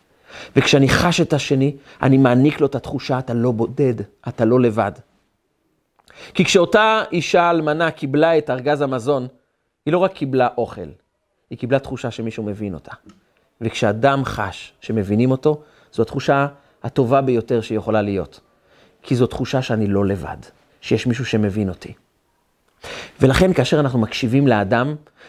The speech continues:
אנחנו צריכים לזכור לעצמנו את מה שאומרת המשנה בפרקי אבות.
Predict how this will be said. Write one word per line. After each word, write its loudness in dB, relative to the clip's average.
אנחנו 0
צריכים 0
לזכור 2
לעצמנו -2
את -8
מה -2
שאומרת -2
המשנה -2
בפרקי -2
אבות. -8